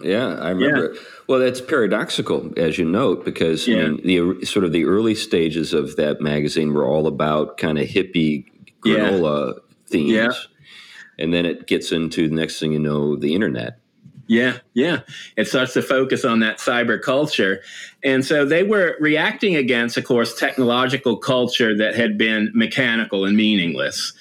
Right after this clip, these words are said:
Speaker 2: um, and impersonal and inhumane. And so what they did, and flying, you know, flying to the counterculture, if you will, is they eventually sought,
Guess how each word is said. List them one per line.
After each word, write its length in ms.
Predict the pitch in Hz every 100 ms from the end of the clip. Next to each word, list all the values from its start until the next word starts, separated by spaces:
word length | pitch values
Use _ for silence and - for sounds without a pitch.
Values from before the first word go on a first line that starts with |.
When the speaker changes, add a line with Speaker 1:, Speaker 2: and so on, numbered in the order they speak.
| - - - _
Speaker 2:
um, 420 | 117 113 110 113 113
and 260 | 117 110
impersonal 760 | 120 120 107 123 120 117 104 95
and 100 | 95
inhumane. 760 | 101 101 107 113 147 110 95 104
And 220 | 120 113
so 260 | 113 127 123
what 260 | 123 139 135
they 200 | 165 220
did, 360 | 147 113 120
and 260 | 120 120 113
flying, 480 | - 135 147 147 139
you 160 | 143 131
know, 180 | 101 98
flying 460 | - 143 135 131
to 120 | 113 123
the 80 | 107
counterculture, 800 | 127 135 131 - 101 98 - 104
if 100 | 101
you 140 | 104
will, 340 | 98 95 104 - _ _ - -
is 140 | 143 135
they 100 | 160
eventually 420 | 160 220 277 262
sought, 640 | 240 - 127 113 120 -